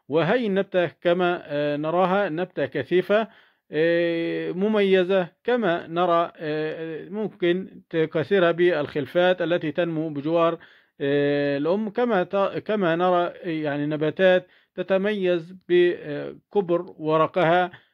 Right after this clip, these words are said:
آه، وأوراقها خضراء لامعة. طبعًا هاي، آه، نبتة خارج المنزل، طبعًا مهملة عليها الغبرة والأتربة، فإذا زرعتها داخل المنزل في، آه، ف-، آه،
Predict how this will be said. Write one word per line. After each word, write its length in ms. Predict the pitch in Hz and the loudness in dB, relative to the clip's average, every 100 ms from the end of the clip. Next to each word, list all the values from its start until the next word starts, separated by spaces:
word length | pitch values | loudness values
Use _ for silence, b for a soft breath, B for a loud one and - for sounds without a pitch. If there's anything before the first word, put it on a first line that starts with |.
| _ | _
آه، 260 | 139 147 156 | -2 0 0
وأوراقها 1000 | 165 170 170 160 156 160 156 208 175 175 | 0 0 -2 -4 0 2 2 2 4 2
خضراء 640 | - 156 156 170 170 165 | 0 -4 0 2 2 0
لامعة. 540 | 156 160 160 175 180 196 | -4 -2 -2 0 0 0
طبعًا 360 | 220 196 170 135 | -2 -2 -2 0
هاي، 360 | 170 185 185 b b b _ | 2 2 0 b b b _
آه، 240 | 147 147 151 | -2 0 0
نبتة 480 | 190 190 165 147 131 190 | -2 -2 -2 -4 -4 -16
خارج 420 | - 190 165 160 | 0 2 4 2
المنزل، 440 | 147 156 170 170 156 | 0 0 -2 -2 -2
طبعًا 240 | 180 170 | -2 0
مهملة 600 | 156 165 151 170 175 139 - _ | 0 -2 0 2 2 0 -4 _
عليها 640 | 170 151 175 165 165 165 147 | -10 -2 0 0 0 -2 -4
الغبرة 480 | 135 151 165 165 160 | -4 -2 0 0 2
والأتربة، 840 | 151 135 156 143 139 165 170 208 208 b b _ | 0 -4 -8 -10 -6 -2 2 0 0 b b _
فإذا 460 | 160 170 220 233 | -2 0 2 2
زرعتها 640 | 202 185 160 151 180 165 156 | 2 2 0 0 0 0 2
داخل 380 | 170 202 202 | 2 0 0
المنزل 400 | 190 170 175 180 | -2 -2 -2 -2
في، 420 | - - 175 175 - b b b - | -4 -2 -2 -2 -6 b b b -4
آه، 1500 | 151 151 151 151 147 147 147 151 147 143 147 147 151 151 | -2 0 0 -2 -2 -4 -4 -6 -6 -8 -10 -10 -10 -12
ف-، 120 | - | -2
آه، 800 | 190 175 156 - 160 170 151 - | 2 2 0 -6 -4 -4 -4 -12